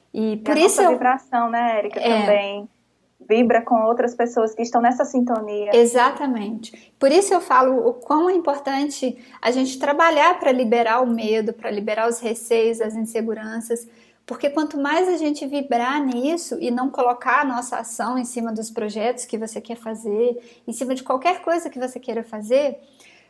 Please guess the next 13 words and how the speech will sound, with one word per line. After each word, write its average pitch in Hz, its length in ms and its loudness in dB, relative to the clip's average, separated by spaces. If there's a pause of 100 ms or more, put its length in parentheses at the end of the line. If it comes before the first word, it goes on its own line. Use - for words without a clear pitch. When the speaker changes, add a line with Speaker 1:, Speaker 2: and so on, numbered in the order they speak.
(100)
Speaker 1:
quanto 294 240 -4
mais 339 340 2
você 311 280 0
vibrar 233 600 -2 (360)
contrário 254 760 0
disso, 247 520 -4
mais 320 260 2
você 381 220 0
vai 294 160 2
conseguir 285 500 -2
colocar 240 360 0
a 208 100 -4
ação. - 440 -10